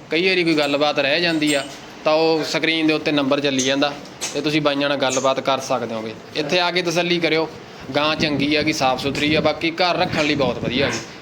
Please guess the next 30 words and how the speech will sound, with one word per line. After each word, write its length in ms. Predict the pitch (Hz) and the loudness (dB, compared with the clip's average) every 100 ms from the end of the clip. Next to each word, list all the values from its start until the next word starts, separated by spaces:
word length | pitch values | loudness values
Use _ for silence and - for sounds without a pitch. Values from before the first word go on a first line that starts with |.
| - - | -14 -2
ਕਿਉਂਕਿ 300 | 160 160 165 | 0 2 0
ਕ੍ਰਾਸ 340 | 165 160 156 | 2 2 2
ਦੇ 120 | 156 165 | 0 0
ਕਾਰਨ 460 | 160 156 160 160 139 | 2 0 0 0 -2
ਇਹਦੀ 160 | 160 185 | -4 -4
ਫੈਟ 360 | 180 139 135 | -2 0 0
ਵੀ 100 | 151 | 0
ਵਧੀਆ 320 | 151 147 190 151 | 0 0 2 0
ਰਹੂਗੀ। 320 | 120 113 107 - - - - | -2 -6 -10 -16 -20 -18 -6
ਜਿਹਨੂੰ 200 | 143 165 | -2 0
ਦੁੱਧ 200 | 151 156 | 0 -2
ਪੀਣ 220 | 175 175 | 0 0
ਨੂੰ 100 | 165 | 2
ਲੈਣੀ 300 | 156 151 156 151 | 2 2 0 0
ਆ 60 | |
ਉਹਦੇ 200 | 139 160 | 0 0
ਲਈ 120 | 165 | 0
ਵੀ 80 | 151 | -2
ਠੀਕ 160 | 143 131 | -2 -2
ਵਧੀਆ 240 | 135 175 | 0 0
ਰਹੂਗੀ 280 | 151 127 120 | 0 -2 -6
ਪੂਰੀ 300 | 120 127 131 | -6 -4 -2
ਇਹ, 160 | 127 127 - - - - - - | -4 -6 -14 -20 -20 -20 -16 -4
ਤੇ 300 | 143 143 143 143 - - | 0 2 2 0 -4 -4
ਕਿਉਂਕਿ 200 | 151 151 | -4 -2
ਫੈਟ 300 | 160 151 147 | 0 0 0
ਇਹਦੀ 120 | 160 165 | 0 0
ਚੰਗੀ 320 | 160 131 135 | 0 0 0
ਰਹਿਣੀ 280 | 143 170 | 0 0
ਆ। 80 | 165 | -2